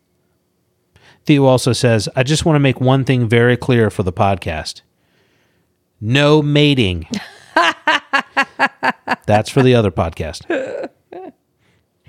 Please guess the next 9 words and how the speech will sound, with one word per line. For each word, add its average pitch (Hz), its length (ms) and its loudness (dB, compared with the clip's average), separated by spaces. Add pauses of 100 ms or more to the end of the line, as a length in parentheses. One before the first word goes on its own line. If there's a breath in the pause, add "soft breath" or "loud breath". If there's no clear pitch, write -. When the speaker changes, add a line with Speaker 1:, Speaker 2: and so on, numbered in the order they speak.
(160 soft breath)
Speaker 2:
Jen 233 240 2
Nagel 208 340 2
asks, 170 540 -8 (300 soft breath)
"Who 330 160 -2
do 320 80 2
you 269 160 4
imagine 196 520 2
voicing 180 440 -2
Pattern? 190 580 -4